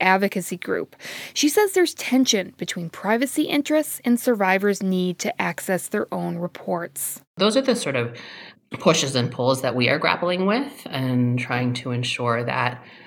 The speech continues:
Speaker 2: with whatever approach we either take or decide to kind of table, that we're really making sure we have thought about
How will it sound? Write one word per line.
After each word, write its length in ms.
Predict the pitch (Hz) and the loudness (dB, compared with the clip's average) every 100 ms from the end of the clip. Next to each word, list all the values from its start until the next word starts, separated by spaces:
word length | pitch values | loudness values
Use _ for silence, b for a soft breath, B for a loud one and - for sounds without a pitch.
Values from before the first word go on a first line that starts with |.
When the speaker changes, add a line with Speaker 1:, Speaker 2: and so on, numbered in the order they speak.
| B B - | B B -4
Speaker 2:
with 220 | 135 135 | -2 2
whatever 440 | 131 143 147 139 | 4 4 6 4
approach 720 | 127 - 123 117 - - - - | 4 2 2 2 2 0 0 -2
we 140 | 143 | 0
either 200 | 127 120 | 4 4
take 560 | 117 - 180 170 165 165 | 2 2 4 6 4 2
or 140 | 117 | 2
decide 500 | 117 123 - 131 123 | 2 0 0 0 0
to 140 | - 120 | -2 -4
kind 160 | 123 | -4
of 140 | 110 110 B B B B | -6 -6 B B B B
table, 920 | - 143 139 127 123 120 123 - - _ - | 0 4 6 10 10 8 4 -4 -20 _ -8
that 280 | 175 165 143 | 0 2 4
we're 160 | 139 | 4
really 720 | 135 131 123 123 117 123 135 - _ - | 4 4 4 4 2 -2 -6 -14 _ -14
making 600 | - 190 185 175 170 156 | -6 2 4 4 4 2
sure 260 | - 151 135 | 2 4 4
we 200 | 143 143 | 4 2
have 180 | 131 - | 0 2
thought 220 | 107 127 | 2 2
about 640 | 131 135 147 139 - | 4 4 4 0 -10